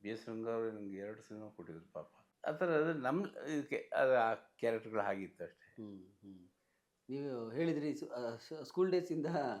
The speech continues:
Speaker 2: ಆ, ಸಿನಿಮಾಗಳು ಅದು ಇದು ಸೆಳೆತ. ಆಮೇಲೆ
Speaker 1: ಸೆಳೆತ,
Speaker 2: ಗುಬ್ಬಿ-,
Speaker 1: ಅದೊಂಥರ
Speaker 2: ಅದೇ.
Speaker 1: ಸೆಳೆತ.
Speaker 2: ಹಾ, ಗುಬ್ಬಿ ವೀರಣ್ಣ ಅವ್ರ ಕಂಪ್ನಿ ಹೋಗೋ ಕನಸು.
Speaker 1: ಹಾ.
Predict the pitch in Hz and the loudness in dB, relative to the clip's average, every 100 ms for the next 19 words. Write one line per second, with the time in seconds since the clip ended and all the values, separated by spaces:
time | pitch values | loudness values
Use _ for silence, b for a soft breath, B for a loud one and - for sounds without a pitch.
0 | - b b b b - 113 131 123 120 | -8 b b b b -16 -12 -8 -4 -2
1 | 117 107 107 104 104 104 104 101 98 98 | -2 -4 -4 -4 -4 -4 -6 -8 -8 -8
2 | 107 104 101 92 90 - _ _ _ _ | -8 -8 -8 -10 -10 -16 _ _ _ _
3 | _ 123 117 208 262 175 - 165 170 143 | _ -6 4 6 8 8 8 6 4 2
4 | 190 190 202 185 - 156 160 147 139 107 | 0 -2 -2 -4 -4 -4 -2 -2 0 -2
5 | 110 139 139 135 135 127 127 123 117 117 | -4 -4 0 2 4 2 2 2 2 2
6 | 110 117 110 120 117 110 117 107 104 113 | 0 -4 -4 -4 -2 0 0 -2 -2 -2
7 | 110 - 95 85 - 87 82 - | -4 -4 -8 -8 -14 -20 -20 -20